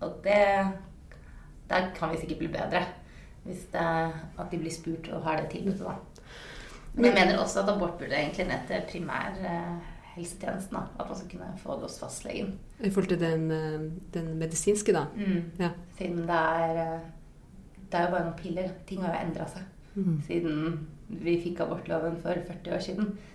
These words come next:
Speaker 1: Trenger ikke den spesialisthelsetjenesten i nitti prosent av tilfellene, liksom.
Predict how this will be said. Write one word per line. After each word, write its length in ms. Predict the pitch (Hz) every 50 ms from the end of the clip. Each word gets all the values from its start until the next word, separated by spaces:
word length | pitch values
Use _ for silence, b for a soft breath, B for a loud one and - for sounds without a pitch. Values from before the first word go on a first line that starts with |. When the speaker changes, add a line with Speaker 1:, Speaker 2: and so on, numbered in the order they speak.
| B B B B
Speaker 1:
Trenger 360 | - 190 170 165 170 175 185
ikke 300 | 196 190 196 196 175 160
den 220 | 165 170 170 165 165
spesialisthelsetjenesten 1600 | - - - - - 170 165 160 160 160 - - - - - - - - - 160 165 165 - - - 170 165 165 170 170 165 170 - - - -
i 220 | 170 160 165 165 165 - - - - -
nitti 200 | 180 180 175 -
prosent 260 | - 190 185 180 175
av 80 | 180 180
tilfellene, 460 | 175 170 170 - - 160 175 170 175
liksom. 260 | 190 190 - - 220